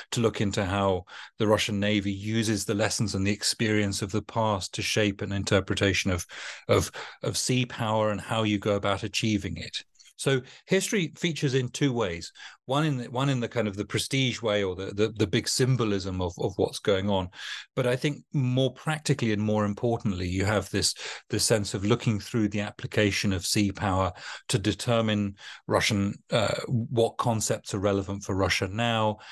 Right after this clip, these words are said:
how to deal with various threats. Um,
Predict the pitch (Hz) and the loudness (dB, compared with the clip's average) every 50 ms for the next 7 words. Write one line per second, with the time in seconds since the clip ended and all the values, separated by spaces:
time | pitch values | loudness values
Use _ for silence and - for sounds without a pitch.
0 | - - - - 127 123 123 120 - 107 101 107 101 98 92 95 90 85 104 98 | -16 -18 -10 -2 0 2 2 2 0 -2 0 0 0 0 0 -4 -4 0 0 0
1 | 92 92 92 90 90 - - - - 127 117 113 107 110 - - - - - - | 0 0 -2 -2 0 -2 -2 -2 0 2 2 2 2 -2 -6 -8 -8 -8 -8 -10
2 | _ - - - - - - - 170 170 - | _ -18 -16 -14 -14 -16 0 2 2 2 2